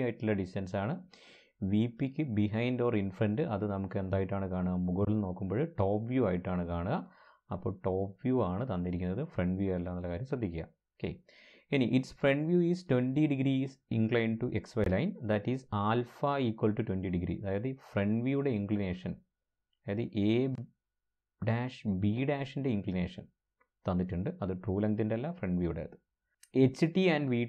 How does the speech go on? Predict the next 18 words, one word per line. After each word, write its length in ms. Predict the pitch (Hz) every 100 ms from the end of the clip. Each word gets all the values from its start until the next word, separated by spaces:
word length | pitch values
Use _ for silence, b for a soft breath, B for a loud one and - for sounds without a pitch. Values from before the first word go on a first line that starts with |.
| 117
ടി 80 | 123
are 100 | 123 123 -
ten 140 | 113 127 151
M 100 | 147 139
M 80 | 131
and 100 | 123 120
five 300 | 107 110 120 123
M 60 | 120
M 40 | 120
below 180 | 104 107 107
എക്സ് 200 | 92 - -
വൈ 80 | 98 110 -
respectively. 580 | 98 - 98 98 87 82 -
അതായത് 260 | 90 95 120 123
ഹൊറിസോണ്ടൽ 720 | 95 98 - 123 123 127 131 131
ട്രേസിൻ്റെ 680 | - 98 98 - 107 98 120 185 - _ _ _ _ _ _ _ _ _ _ _ _ -
ഫ്രണ്ട് 320 | - 113 117 117
വ്യൂ 120 | 107